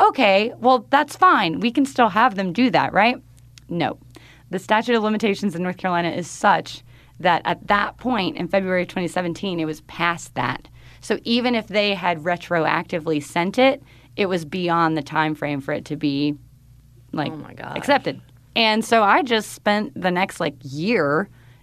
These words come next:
Speaker 1: dealing with this collections agency, trying to get them to understand, trying to get them to talk to the hospital, talking to the hospital,
Speaker 2: Right.
Speaker 1: explaining to them. You know, um, nobody really seemed to care.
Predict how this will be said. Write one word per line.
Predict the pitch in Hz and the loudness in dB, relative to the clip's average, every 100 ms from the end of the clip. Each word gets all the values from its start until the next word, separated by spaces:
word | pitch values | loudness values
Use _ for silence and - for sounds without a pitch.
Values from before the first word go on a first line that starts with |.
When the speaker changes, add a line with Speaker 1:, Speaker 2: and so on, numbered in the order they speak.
| - 135 | -16 -4
Speaker 1:
dealing | 165 190 214 | 0 2 2
with | 208 202 | 0 -2
this | 202 | -4
collections | - 196 190 208 185 160 | -2 2 2 2 -4 -2
agency, | 151 147 156 147 156 160 160 - - - | -2 -2 -4 -2 -2 -2 -4 -14 -20 -12
trying | - 175 170 185 202 | 0 4 4 4 2
to | 208 | 0
get | 196 196 | 0 0
them | 202 | 0
to | 190 | 0
understand, | 180 180 180 - 208 190 185 185 - | -2 -4 -6 -4 -2 0 -2 -4 -6
trying | 165 156 190 | -2 0 2
to | |
get | 196 196 | 0 0
them | 202 185 | -2 -4
to | 185 | 0
talk | 233 190 | 0 2
to | 226 | 2
the | 208 | 4
hospital, | 202 208 196 185 185 - | 4 2 0 2 2 -2
talking | 156 147 165 185 | -2 0 0 -2
to | 202 | 0
the | |
hospital, | 220 285 285 180 143 - - - | 2 2 2 -2 -2 -4 -12 -14
Speaker 2:
Right. | 151 | -12
Speaker 1:
explaining | 147 139 147 185 | -8 -2 0 0
to | 220 | 2
them. | 277 226 156 - - - - - | 4 2 0 -6 -20 -20 -20 -16
You | - 202 | -2 0
know, | 190 180 | 2 2
um, | - 180 175 | 2 2 4
nobody | 196 220 254 | 4 4 4
really | 208 190 | 2 -2
seemed | - 185 | -2 -4
to | 185 | -4
care. | 180 151 | -2 0